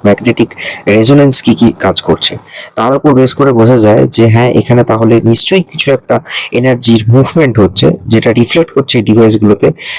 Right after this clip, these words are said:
ইন্ডিকেশন দিচ্ছে যে হ্যাঁ, এখানে কিছু একটা রয়েছে। সেই জিনিসগুলোই কিন্তু এখানে, আহ, বিজ্ঞানীরা তুলে ধরার চেষ্টা করেছেন, রিসার্চ করার চেষ্টা করেছেন। তো সর্বশেষ এটাই বোঝা গেল যে যখন তিনি লাস্ট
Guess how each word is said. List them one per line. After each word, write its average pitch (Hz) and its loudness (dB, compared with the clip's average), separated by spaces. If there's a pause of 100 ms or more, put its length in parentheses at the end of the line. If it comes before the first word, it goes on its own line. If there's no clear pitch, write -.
(120)
ইন্ডিকেশন 127 0
দিচ্ছে 104 -2
যে 123 0
হ্যাঁ, 113 0
এখানে 113 0
কিছু 117 2
একটা - -2
রয়েছে। 104 0 (500)
সেই 165 0
জিনিসগুলোই 151 4
কিন্তু 160 0
এখানে, 139 2
আহ, 113 0 (120)
বিজ্ঞানীরা 120 2
তুলে 135 2
ধরার 120 2
চেষ্টা - -2
করেছেন, 110 2
রিসার্চ 120 2
করার - -2
চেষ্টা - -2
করেছেন। - -2 (420)
তো 139 -2
সর্বশেষ 156 0 (100)
এটাই 156 2
বোঝা 135 2
গেল 117 2
যে 113 2
যখন 127 0
তিনি 131 0
লাস্ট 113 0